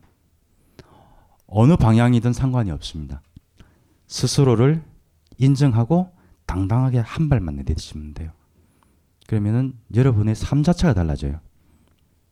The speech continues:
해보이소. 어,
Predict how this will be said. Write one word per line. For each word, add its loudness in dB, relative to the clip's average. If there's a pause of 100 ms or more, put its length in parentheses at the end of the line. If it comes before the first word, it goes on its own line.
(460)
해보이소. 0 (4000)
어, -18